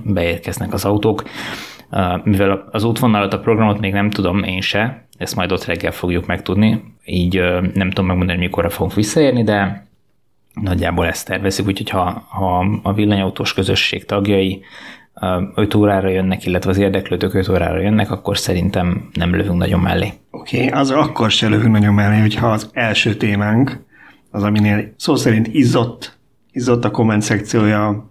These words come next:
Speaker 2: az oldalunknak, meg szerintem a Facebook is, az az Ionity új árazása, ha már erről beszéltünk. És, ö,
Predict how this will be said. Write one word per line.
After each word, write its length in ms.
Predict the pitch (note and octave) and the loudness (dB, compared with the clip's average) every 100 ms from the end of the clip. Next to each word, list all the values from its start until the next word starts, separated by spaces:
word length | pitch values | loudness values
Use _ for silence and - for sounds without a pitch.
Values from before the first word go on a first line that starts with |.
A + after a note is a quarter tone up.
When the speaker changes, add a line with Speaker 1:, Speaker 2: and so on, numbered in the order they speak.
| - | -6
Speaker 2:
az 100 | A2 | 0
oldalunknak, 360 | G#2+ G#2+ A2 G#2+ | 2 4 4 2
meg 120 | G#2 | 0
szerintem 240 | - G#2+ | 2 2
a 140 | G2+ A2 | 2 2
Facebook 260 | G2+ G#2 | 2 2
is, 120 | G#2+ A2 | 2 2
az 140 | G2+ | 2
az 60 | G#2 G#2 | 2 -2
Ionity 420 | G2+ F#2+ G#2 G2+ | -2 -2 -2 0
új 160 | G2+ G2 | 2 0
árazása, 500 | F#2+ F#2 F#2+ F#2 - | 0 -2 -2 -2 0
ha 140 | G#2 | 0
már 160 | G2+ F#2+ | 0 -2
erről 220 | F#2+ F#2+ | -2 -2
beszéltünk. 600 | G2+ F#2 G2+ G2 G#2+ A#2 A#2 - - - - - - - - - | -2 -2 -4 0 2 2 0 -12 -12 -12 -14 -16 -20 -20 -20 -6
És, 420 | G#2+ G2+ G2+ - | -2 0 2 2
ö, 160 | A2+ | 2